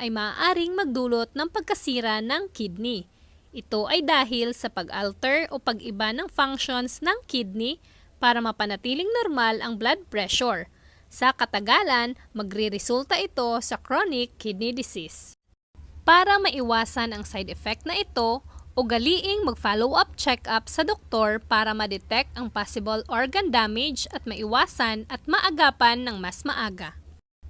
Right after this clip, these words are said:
Ating alalahanin na kapag hindi kinontrol ang pagtaas ng blood pressure, ito ay makakasira din sa kidney. So, let's put it this way. Kapag palagiang mataas ang blood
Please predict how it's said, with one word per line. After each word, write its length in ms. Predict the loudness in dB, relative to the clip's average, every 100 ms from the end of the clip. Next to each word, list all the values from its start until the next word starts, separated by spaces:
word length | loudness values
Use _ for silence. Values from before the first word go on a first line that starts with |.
| 4
Ating 400 | 4 4 -2 -2
alalahanin 880 | -2 -2 -2 -2 0 -2 -4 -6
na 40 | -4
kapag 400 | -4 -2 -2 -2 -2
hindi 240 | -2 -2
kinontrol 720 | -4 -6 -6 -6 -4 0 2 0
ang 160 | -2
pagtaas 560 | -10 -10 -8 -4 -2 -2
ng 160 | -6
blood 320 | -4 -2 -2 -2
pressure, 640 | -2 -2 -2 -2 0 -2 -8 -16 -8
ito 320 | -6 0 0
ay 80 | 2
makakasira 880 | 0 2 2 2 -2 0 0 0 0
din 240 | 0 -4
sa 160 | -4 -6
kidney. 480 | -4 -6 -8 -12 -16 _ _ _ -2
So, 560 | 2 4 4 4 2 _ -20 _ 2
let's 400 | 2 2 0 -2
put 240 | -4 -4
it 240 | -4 -4 -6
this 240 | -6 -2 -2
way. 400 | -2 -4 -6 -14 -20 -20 _
Kapag 400 | 2 8 8 8
palagiang 720 | 2 2 0 -4 -4 -4 -4
mataas 480 | -6 -6 -4 -2 -4
ang 160 | -4
blood 240 | 0 0